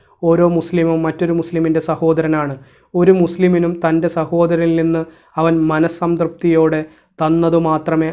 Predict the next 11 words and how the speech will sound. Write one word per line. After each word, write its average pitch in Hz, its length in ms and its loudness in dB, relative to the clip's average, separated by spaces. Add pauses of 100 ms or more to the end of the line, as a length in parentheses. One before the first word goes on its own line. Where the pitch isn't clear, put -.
(120)
അനുവദനീയമാവുകയുള്ളൂ. 156 1300 0 (340)
അതിനാൽ 165 400 0 (140)
നിങ്ങൾ 160 320 0 (100)
നിങ്ങളെ 165 380 0 (140)
തന്നെ 156 260 0 (140)
ആക്രമിക്കരുത്." 151 720 -4 (440)
ഈ 196 340 2
മുസ്ലിങ്ങൾ 214 560 0
പരസ്പരം 185 520 0
സഹോദരി 165 400 -2
സഹോദരന്മാരാണ്. 160 800 -2